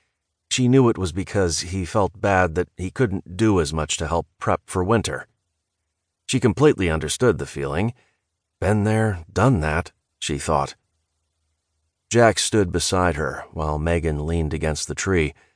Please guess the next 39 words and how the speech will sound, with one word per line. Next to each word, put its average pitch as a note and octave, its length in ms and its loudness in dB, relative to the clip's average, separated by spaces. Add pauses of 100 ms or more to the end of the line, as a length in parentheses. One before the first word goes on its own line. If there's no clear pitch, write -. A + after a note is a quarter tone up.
(200)
waiting E2+ 420 2
for D2+ 140 -6
the C#2+ 80 -4
pain E2 320 0
to C#2+ 100 -4
pass. C#2+ 480 -2 (960)
He C3+ 100 2
was C3 200 4
a A2+ 80 4
patient - 560 0
man C#2 360 -6 (380)
and G2+ 120 -2
had G2 120 2
helped A#2 280 2
her G#2 120 2
through G2 320 0
many G#2 320 2
situations E2 880 -4
just F#2+ 300 -4
like F#2+ 180 -2
this A2+ 220 -2
one. C#2 240 -6 (880)
Jack C3 320 2
and G2+ 180 2
Megan F#2 440 2
had F2+ 220 -6
been F#2+ 120 -2
forced A#2 360 0
to F#2+ 80 -4
do F#2 140 0
most F#2 320 0
of D2+ 60 -10
the D#2 100 -6
hunting D#2+ 420 -4
and D2 140 -6
scavenging, C#2+ 720 -2
with D2+ 180 -10
Wyatt E2 420 2
down. D2+ 380 -4